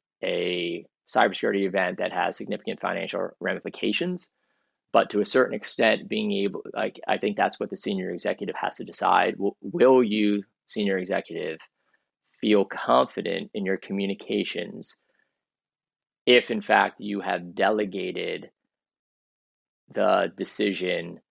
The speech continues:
further down into your executive ranks? Is that going to be a satisfying position for you to be in and to speak to your board about? If it's not, then you have to think about where y-,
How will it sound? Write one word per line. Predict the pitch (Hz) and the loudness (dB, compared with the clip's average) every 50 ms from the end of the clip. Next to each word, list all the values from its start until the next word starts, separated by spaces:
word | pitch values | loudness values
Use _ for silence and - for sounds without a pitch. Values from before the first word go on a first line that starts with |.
| _ _ _ _ | _ _ _ _
further | - - 110 104 92 95 95 | 0 4 4 4 4 2 0
down | 87 95 87 87 87 87 85 85 87 85 82 _ _ _ _ _ _ _ _ _ _ _ _ _ _ _ _ _ _ - | 2 2 2 2 2 2 0 -2 -6 -10 -16 _ _ _ _ _ _ _ _ _ _ _ _ _ _ _ _ _ _ 0
into | 107 104 101 - 104 | 0 0 2 0 0
your | 98 95 95 90 90 | 2 2 2 2 2
executive | 90 - - 104 98 - 101 95 95 90 92 | 0 2 2 0 0 0 -4 -6 -6 -4 -2
ranks? | 95 92 92 87 85 82 82 - - - - - - - _ _ _ _ _ _ _ _ _ _ _ _ _ _ _ _ - | 0 2 2 2 0 -2 -6 -8 -8 -6 -6 -6 -10 -16 _ _ _ _ _ _ _ _ _ _ _ _ _ _ _ _ 2
Is | 123 120 | 4 6
that | 123 120 113 - | 8 6 6 6
going | 113 113 113 110 | 4 2 2 2
to | 104 | 0
be | 101 104 | -2 -2
a | 98 | -4
satisfying | - - 98 90 92 - - 104 101 92 | -2 -2 -2 -2 -2 -4 -4 -6 -6 -6
position | 92 90 92 - - - 85 - | -8 -10 -8 -8 -8 -10 -12 -10
for | - 95 | -10 -8
you | 90 87 87 85 82 80 76 _ _ | -6 -6 -6 -6 -6 -8 -12 _ _
to | - - | -14 -10
be | 85 - 90 85 82 | -8 -8 -6 -6 -6
in | 76 80 80 | -8 -8 -12
and | 80 80 80 | -12 -12 -10
to | 82 | -10
speak | - - 90 82 - | -8 -6 -6 -8 -8
to | - | -8
your | 73 65 69 | -10 -10 -8
board | - - 85 78 | -6 -4 -4 -4
about? | - - - - - - | -4 -4 -6 -6 -4 -6
If | - - | -8 -8
it's | - - - | -10 -2 4
not, | - 175 185 135 113 110 - _ _ _ _ _ _ _ _ _ _ _ _ _ _ _ _ | 6 8 8 8 8 6 2 _ _ _ _ _ _ _ _ _ _ _ _ _ _ _ _
then | - 104 104 101 101 | 2 4 4 4 4
you | 101 95 | 4 4
have | 92 - - | 4 2 2
to | - 101 92 - 87 90 - - - _ | 0 -2 -2 0 0 -2 -4 -6 -10 _
think | - - - - | -6 -4 -4 -2
about | 202 90 87 87 - 95 | 0 2 2 2 2 0
where | 92 92 92 92 98 101 107 104 101 101 95 92 90 92 92 - _ _ _ _ _ _ _ _ _ _ _ _ _ _ _ | -4 -4 0 2 6 6 8 8 8 6 6 4 2 0 -2 -4 _ _ _ _ _ _ _ _ _ _ _ _ _ _ _
y-, | - 143 | -14 -14